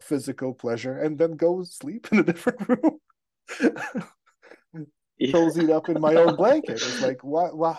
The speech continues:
Speaker 1: why is that so difficult from a societal standpoint to accept as normal? <laughs>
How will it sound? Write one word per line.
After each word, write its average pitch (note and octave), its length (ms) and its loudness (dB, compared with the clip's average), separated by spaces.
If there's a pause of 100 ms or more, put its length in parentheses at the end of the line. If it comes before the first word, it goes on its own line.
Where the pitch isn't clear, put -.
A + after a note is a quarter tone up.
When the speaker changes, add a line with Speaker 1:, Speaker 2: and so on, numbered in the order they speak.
(120)
Speaker 1:
why D#3+ 320 2
is A#3 300 -6
that F#3+ 280 -2
so F#3+ 680 -6 (3000)
difficult D3+ 680 -2 (680)
from B2+ 300 -6
a B2+ 40 -10
societal C#3 720 2
standpoint A#2+ 840 -6
to B2 140 -6
accept - 500 -2
as A#2+ 200 -2
normal? C3 460 -4
<laughs> - 60 -20